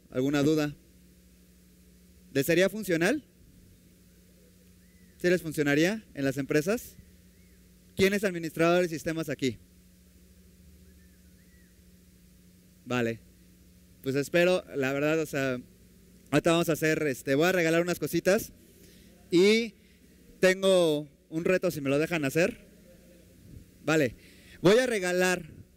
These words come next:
así, producción en este momento me está diciendo, voy a regalar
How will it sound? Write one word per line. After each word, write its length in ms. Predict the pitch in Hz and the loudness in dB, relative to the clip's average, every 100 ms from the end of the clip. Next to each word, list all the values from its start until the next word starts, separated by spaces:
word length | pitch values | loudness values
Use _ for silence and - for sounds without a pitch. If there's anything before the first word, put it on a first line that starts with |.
| _ _ - - - | _ _ -20 -20 -8
así, 260 | 135 156 160 | -4 0 0
producción 520 | - 147 160 185 190 | 2 2 2 0 -2
en 100 | 190 | -2
este 220 | 190 185 | -4 -4
momento 380 | 156 160 160 160 | -2 -2 -4 -4
me 100 | 135 | -4
está 160 | 160 | -4
diciendo, 540 | 151 139 147 139 151 226 - - - - - - | -4 -2 -2 -2 -2 -6 -10 -20 -20 -20 -20 -6
voy 220 | 139 180 | 2 4
a 80 | 233 | 6
regalar 680 | 233 190 156 151 151 147 143 | 2 0 0 0 0 -2 -6